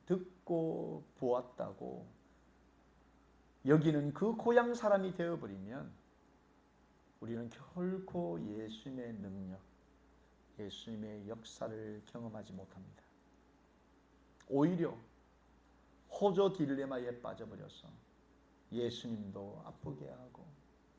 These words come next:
목회자나 성도나 함께하는 우리의 이웃들,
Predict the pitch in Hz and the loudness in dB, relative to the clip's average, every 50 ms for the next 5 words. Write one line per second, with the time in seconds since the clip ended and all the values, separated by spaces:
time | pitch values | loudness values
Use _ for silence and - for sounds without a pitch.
0 | - - - - 123 120 120 120 - - 123 113 110 113 107 107 107 110 113 113 | -20 -16 -4 2 2 2 2 0 -6 -6 -6 -4 -4 -6 -8 -8 -10 -10 -10 -12
1 | 113 - - - 170 156 151 143 139 131 131 131 127 123 131 127 135 - - - | -12 -10 -6 -2 -2 -2 -2 -2 -2 -4 -4 -4 -8 -8 -10 -12 -14 -16 -16 -12
2 | - - 214 208 220 - - 202 175 170 165 170 160 147 147 151 151 151 - - | -6 -4 -4 -4 -4 -2 2 2 2 2 2 0 -2 -2 -2 -2 -2 -4 -6 -6
3 | - 110 107 107 110 - - - - - | -8 -8 -8 -8 -10 -12 -16 -20 -20 -20